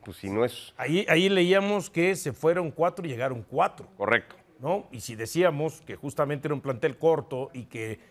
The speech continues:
Speaker 2: el año pasado, quizás con un plantel más vasto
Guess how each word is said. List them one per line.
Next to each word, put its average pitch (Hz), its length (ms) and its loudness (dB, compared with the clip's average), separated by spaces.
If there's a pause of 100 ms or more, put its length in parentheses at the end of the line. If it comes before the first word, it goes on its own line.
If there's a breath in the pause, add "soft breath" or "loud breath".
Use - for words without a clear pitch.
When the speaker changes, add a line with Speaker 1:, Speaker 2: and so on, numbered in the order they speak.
(100)
Speaker 2:
el 110 160 -4
año 151 220 4
pasado, 147 500 2
quizás 135 280 -6
con 139 180 -8
un 135 80 -12 (180)
plantel 135 400 -2
más 139 240 -2
vasto 143 480 2